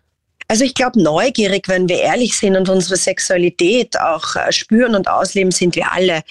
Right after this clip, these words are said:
Es ist nur die Frage, ob's der eine zulässt oder der andere nicht.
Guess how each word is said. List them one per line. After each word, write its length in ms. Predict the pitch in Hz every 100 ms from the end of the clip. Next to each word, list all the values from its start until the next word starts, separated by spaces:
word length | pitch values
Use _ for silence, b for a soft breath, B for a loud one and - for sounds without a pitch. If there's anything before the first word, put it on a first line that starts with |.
| B B B B
Es 160 | 185
ist 160 | 214 196
nur 200 | 214 214
die 120 | 202
Frage, 460 | - 175 185 202 180
ob's 200 | 175 -
der 140 | 185
eine 220 | 175 180
zulässt 420 | - 226 220 214
oder 100 | 170
der 180 | 170 156
andere 240 | 170 175 175
nicht. 360 | 220 220 -